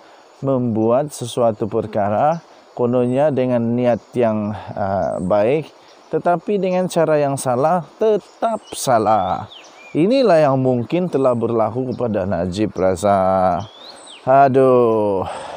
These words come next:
Okey. So, apa pendapat kamu?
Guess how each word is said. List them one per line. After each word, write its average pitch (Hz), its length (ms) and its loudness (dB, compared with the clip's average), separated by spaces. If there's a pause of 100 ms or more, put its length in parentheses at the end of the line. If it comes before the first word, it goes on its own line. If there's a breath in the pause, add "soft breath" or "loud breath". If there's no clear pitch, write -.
(180 loud breath)
Okey. 165 560 0 (1600 loud breath)
So, 196 80 2
apa 233 240 4
pendapat 220 320 2
kamu? 233 320 2